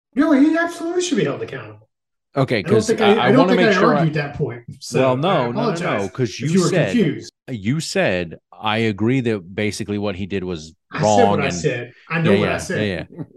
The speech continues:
Speaker 2: And, and, but you said, "Should he be held accountable?" Now, you, you then reaffirmed what he said was wrong, but the justification is, "Should he be held legally accountable?" And I'd like to know, do you think he should be? 'Cause you're the one that made the argument, "Well, free speech."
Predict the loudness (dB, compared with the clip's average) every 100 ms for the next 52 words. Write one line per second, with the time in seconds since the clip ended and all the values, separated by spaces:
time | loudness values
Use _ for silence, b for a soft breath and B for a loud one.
0 | -4 -4 -2 -4 -6 -2 -2 0 -2 -2
1 | 0 -2 -2 -4 -2 0 0 -2 -2 -2
2 | -4 -6 -10 -6 -6 -6 -10 -16 _ _
3 | -6 -4 -4 -6 -6 -6 -4 -2 -2 -2
4 | -2 -4 -4 -4 -6 -8 -6 -6 -6 -10
5 | -8 -8 -8 -8 -4 -4 -2 -4 -8 -14
6 | _ _ _ _ _ _ -6 -4 -2 0
7 | -2 -2 -4 -2 -4 -6 -8 -12 _ -10
8 | 0 0 0 -2 -2 -2 -2 -4 -4 -6
9 | -2 0 0 0 0 -6 -10 -14 -10 -6
10 | -6 -6 -8 -6 -4 -6 -6 -6 -4 -4
11 | -6 -6 -6 -6 -6 -6 -6 -6 -4 -6
12 | -6 -4 -2 -2 -4 -6 -6 -6 -4 -4
13 | -4 -6 -6 -6 -4 -6 -8 -6 -6 -4
14 | -8